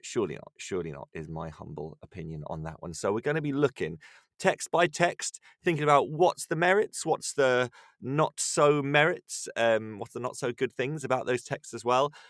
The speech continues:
Which one should just be binned altogether? I have a few. I have a few I'd, <laughs> I'd happily bin. Iron, Iron Man, spoiler alert. <laughs> That would be straight out of there. It is rubbish. It is rubbish. We'll get to that later, all right?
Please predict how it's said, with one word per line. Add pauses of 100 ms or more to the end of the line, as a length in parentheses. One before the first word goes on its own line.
(100)
Which
one
should
just
be
binned
altogether? (180)
I
have
a
few. (100)
I
have
a
few
I'd, (280)
<laughs>
I'd
happily
bin. (420)
Iron,
Iron
Man,
spoiler
alert. (340)
<laughs> (880)
That
would
be
straight
out
of
there. (160)
It
is
rubbish. (140)
It
is
rubbish. (160)
We'll
get
to
that
later, (120)
all
right?